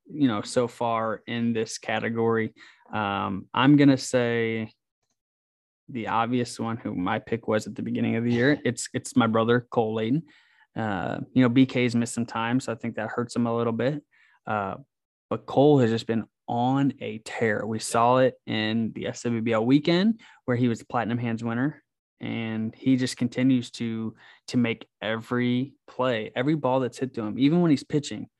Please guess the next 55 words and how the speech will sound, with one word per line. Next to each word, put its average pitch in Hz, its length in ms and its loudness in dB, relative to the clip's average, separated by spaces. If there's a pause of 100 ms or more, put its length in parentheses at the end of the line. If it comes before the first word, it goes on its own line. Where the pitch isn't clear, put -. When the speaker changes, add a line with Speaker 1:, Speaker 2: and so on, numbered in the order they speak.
(400)
Speaker 1:
a 104 220 -4
hard 143 460 4
ground 120 280 4
ball, 113 300 2
and 120 120 -4
he 127 120 2
just 117 180 -6
sticks - 280 -4
out 110 180 -4
one 131 340 0
hand 123 420 -2
and 113 80 -4
makes 113 240 -8
the 113 100 -10
snag. 117 520 -4 (400)
He's 135 300 6
just 131 240 -2
been 110 420 2 (220)
on 113 540 0
fire - 800 -4
lately 98 360 -6
in 90 80 -4
the 85 60 -6
field. - 400 -8 (240)
And 143 100 8
he's 170 120 8
been 160 200 8
able 160 200 8
to 139 40 6
play 180 200 4
the 190 100 2
field 117 260 0
more 123 340 4 (100)
now 131 180 4
that 135 100 2
he 139 60 2
doesn't 143 240 2
have 147 100 -2
to - 80 -20
pitch 180 220 -6
as 117 140 -6
much. - 400 -10
Speaker 2:
Yeah, 98 200 -12 (140)
I 104 80 -10
feel 127 300 -4
like 117 260 0
he's 113 460 -12
in 110 80 -8
a 107 60 -6
good 107 200 -10
position 107 420 -10
having 104 360 -6
two 107 180 -8
pitchers 101 840 -8
that, 98 420 -8